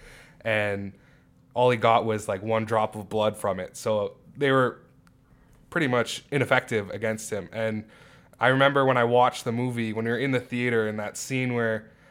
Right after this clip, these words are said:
as soon as he kinda grabs the sword that Tony has, you're like, "Oh, it's over, it's done."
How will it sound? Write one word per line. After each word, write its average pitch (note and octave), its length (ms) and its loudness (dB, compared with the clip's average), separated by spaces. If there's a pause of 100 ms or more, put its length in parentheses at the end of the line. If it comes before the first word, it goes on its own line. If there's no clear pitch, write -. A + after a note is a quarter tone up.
(140)
as C#3 120 -2
soon F#3+ 140 0
as G3 100 -2
he G3 80 -2
kinda D#3 220 0
grabs B2 460 2
the B2 80 -6
sword B2 400 -2
that B2 180 0
Tony B2+ 280 -4
has, A2+ 280 -2
you're B2 100 0
like, A2 160 0
"Oh, G2 120 -4
it's F#2+ 180 -10
over, F2+ 240 -8
it's - 160 -14
done." F#2+ 360 -8